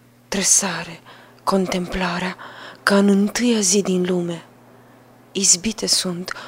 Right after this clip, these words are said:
ușoarele biserici suprapuse, unde, în fiecare în parte, rând pe rând, bezna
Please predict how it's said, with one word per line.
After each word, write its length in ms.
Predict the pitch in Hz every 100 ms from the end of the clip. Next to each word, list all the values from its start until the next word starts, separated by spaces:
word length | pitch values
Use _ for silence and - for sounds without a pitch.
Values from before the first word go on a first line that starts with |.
| -
ușoarele 640 | - 185 - 226 214 190 196
biserici 560 | 180 - 226 208 180
suprapuse, 840 | - - 180 180 - 190 - - 190 _ - _ _ _
unde, 440 | 190 180 165 170 - - - - -
în 180 | - 202
fiecare 520 | 180 - 247 240 220
în 120 | 202 196
parte, 580 | - 180 170 - 175 - - - - -
rând 400 | 190 214 185 170
pe 220 | - 170
rând, 420 | 180 185 185 185 - - - - _ -
bezna 680 | 170 202 180 196 185 175